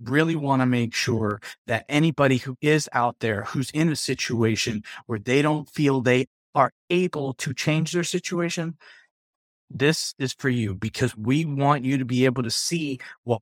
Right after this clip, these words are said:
we've done, what we've helped others do, and start putting pieces into your life, into a plan to be able to get you to where you wanna go, 'cause it can happen for you too.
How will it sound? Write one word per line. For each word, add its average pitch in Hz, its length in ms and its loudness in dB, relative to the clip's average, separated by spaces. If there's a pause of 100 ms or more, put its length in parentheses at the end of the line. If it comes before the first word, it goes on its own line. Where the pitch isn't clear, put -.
we've 151 300 0
done, 131 380 4 (200)
what 120 260 0
we've 139 180 0
helped 139 280 2
others 135 360 2
do, 120 320 2 (260)
and 123 200 -6
start - 560 2
putting 156 480 0
pieces 180 580 -4
into 147 360 0
your 127 260 0
life, 123 460 2
into 156 440 0
a 113 80 -2
plan 139 520 0 (240)
to 131 80 -4
be 131 100 2
able 135 120 2
to 117 60 -6
get 123 300 -2
you 117 80 -4
to 110 80 -4
where 104 140 0
you 98 140 -4
wanna 95 280 -4
go, 92 180 -2
'cause 101 180 -10
it 107 80 -4
can 95 140 -4
happen 98 320 -2
for - 120 -16
you 85 180 -10
too. - 260 -12